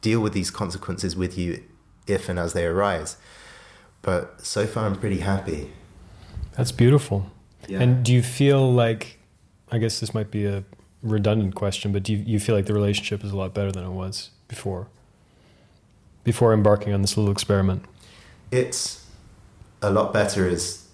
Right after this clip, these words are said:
Speaker 1: difficult to quantify, but it's, it's furthered in its depth and in its intricacy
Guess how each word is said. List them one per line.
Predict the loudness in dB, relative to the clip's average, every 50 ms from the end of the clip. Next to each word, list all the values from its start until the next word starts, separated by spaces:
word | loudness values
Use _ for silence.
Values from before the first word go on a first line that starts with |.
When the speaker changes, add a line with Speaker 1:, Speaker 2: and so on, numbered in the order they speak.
| -6
Speaker 1:
difficult | -4 -2 -2 -2 -2 -2 -2 -2 -2
to | -2 -2 -4 -2
quantify, | -2 -2 -2 -2 -2 -6 -4 -4 -2 -2 -2 -4 -6 -6 -6
but | -4 -2
it's, | -2 -4 -4 -6 -10 -8 -10
it's | -10 -8 -8 -10 -12 -14 -16 _ _ _ _ _
furthered | -20 -20 -20 -18 -18 -18 -18 -18 -20 -20 -16 -4 0 2 4 4 4 2 2 2 0 0 0 -2 -4
in | -8 -6 -6 -4
its | -4 -6 -6 -8 -10 -4
depth | 0 0 0 0 -2 -8 -18 -20 -20 _ _ _ _ _ _ _ _ _ _ _ _ _ _ _ _ _ _ _
and | -10 -8 -6 -6
in | -6 -6
its | -6 -6 -8 -6 -4
intricacy | -4 -4 -2 -4 -6 -4 -4 -6 -6 -6 -6 -6 -6 -6 -8 -12